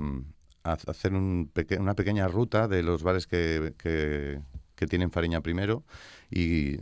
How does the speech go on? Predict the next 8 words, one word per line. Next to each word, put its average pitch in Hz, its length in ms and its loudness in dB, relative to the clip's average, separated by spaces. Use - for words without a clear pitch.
sellando 95 760 4
en 92 140 2
ocho 92 240 2
establecimientos 90 680 2
de 80 80 2
los 73 160 0
veintidós 78 400 0
adheridos, 107 560 2